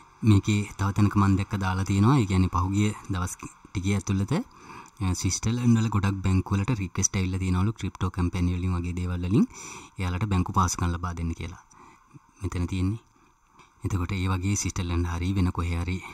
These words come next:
රටක බැංකුවකට තමයි එතකොට වාසියක් වෙන්නේ ඇමරිකාවේ බැංකු වලින් ඒකට අවස්ථාවක් සැලසුනේ නැතුනහම. ඒකයි අර ඇමරිකාව කරගන්නේ මෝඩ වැඩක්.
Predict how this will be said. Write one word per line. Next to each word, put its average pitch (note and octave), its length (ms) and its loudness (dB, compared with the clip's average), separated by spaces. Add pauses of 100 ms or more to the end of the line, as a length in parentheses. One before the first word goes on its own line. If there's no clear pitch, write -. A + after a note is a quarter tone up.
(240)
රටක E2 380 -6 (300)
බැංකුවකට F2+ 580 -2
තමයි F#2+ 240 2
එතකොට A2 260 -4 (440)
වාසියක් F2 540 -4
වෙන්නේ F#2+ 280 0
ඇමරිකාවේ F#2 520 -2 (480)
බැංකු F2 280 -2
වලින් F#2 220 0
ඒකට F2+ 180 -2
අවස්ථාවක් F2 440 -4
සැලසුනේ F#2 400 -2
නැතුනහම. F2 420 2
ඒකයි F2 300 -4
අර F#2 80 -2
ඇමරිකාව F2 460 -2
කරගන්නේ G#2 560 0
මෝඩ G#2+ 280 2
වැඩක්. D#2+ 320 -6